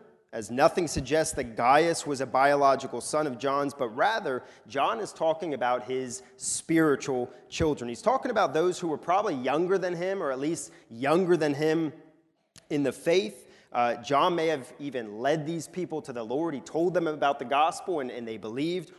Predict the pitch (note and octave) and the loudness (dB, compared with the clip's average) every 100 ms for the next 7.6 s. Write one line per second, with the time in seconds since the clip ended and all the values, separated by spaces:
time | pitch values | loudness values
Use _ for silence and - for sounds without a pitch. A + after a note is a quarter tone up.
0 | - E3+ F#3+ G3+ G#3 G3 - - - _ | -2 8 10 10 8 2 -8 -18 -20 _
1 | _ _ _ _ _ _ _ _ _ A2 | _ _ _ _ _ _ _ _ _ 2
2 | C#3 E3+ D#3+ C#3+ D3 D3 B2+ C#3+ - - | 4 6 4 4 4 2 0 -2 -2 -6
3 | B2 E3+ D3 E3 D3 C#3+ C3 C3 C#3 B2+ | -4 -4 0 2 2 0 -4 -6 -6 -4
4 | A#2 C#3 C#3 C3 A2 G#2+ - - F3+ F3+ | 0 2 2 -2 -6 -10 -6 4 4 4
5 | F#3 E3 D3+ - A2 G2 - C#3 D#3+ D#3+ | -6 -6 -8 -12 -14 -8 2 4 4 2
6 | D3+ C3+ C3 G#2 A2+ E3+ F#3+ D#3 C3+ C3+ | -4 -6 -10 -8 -4 -2 0 0 0 -2
7 | - C3 A#2+ A#2 A#2 A2 | -6 -6 -4 -4 -6 -10